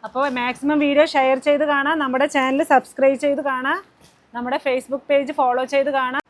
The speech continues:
ഇന്നത്തെ ഗിവ് അവേ ക്വസ്റ്റ്യൻ, ഏത് സന്യാസി മഴു എറിഞ്ഞിട്ടാണ് കേരളം ഉത്ഭവിച്ചത്?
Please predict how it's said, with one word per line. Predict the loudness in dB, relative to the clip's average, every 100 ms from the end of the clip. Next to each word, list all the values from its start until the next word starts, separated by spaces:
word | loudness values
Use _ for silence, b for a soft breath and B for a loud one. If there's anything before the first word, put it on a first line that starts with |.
| _ -2
ഇന്നത്തെ | 0 2 2 2
ഗിവ് | 4 6 8
അവേ | 8 6
ക്വസ്റ്റ്യൻ, | 0 0 -4 -4 -2 2 6
ഏത് | 6 4 -2
സന്യാസി | 0 0 0 -2 -4 -2
മഴു | 2 4
എറിഞ്ഞിട്ടാണ് | 4 0 -2 -2 -2 -2 0
കേരളം | 0 0 -2 -4 -8
ഉത്ഭവിച്ചത്? | -4 -2 -4 -6 -8